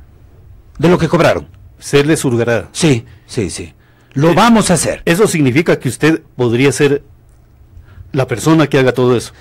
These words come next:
Speaker 1: Si me corresponde hacer cabeza, más fácil todavía, porque dispondré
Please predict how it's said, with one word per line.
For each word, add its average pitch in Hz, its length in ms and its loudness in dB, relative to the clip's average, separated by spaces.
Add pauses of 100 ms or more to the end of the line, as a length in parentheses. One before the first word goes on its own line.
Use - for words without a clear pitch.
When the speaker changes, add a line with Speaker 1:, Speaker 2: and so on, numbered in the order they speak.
(140)
Speaker 1:
Si - 300 0
me 202 140 2
corresponde 180 960 2 (420)
hacer 220 460 2
cabeza, 208 680 2 (540)
más 196 340 2
fácil 196 400 0
todavía, 165 500 4
porque 180 280 0
dispondré 151 720 2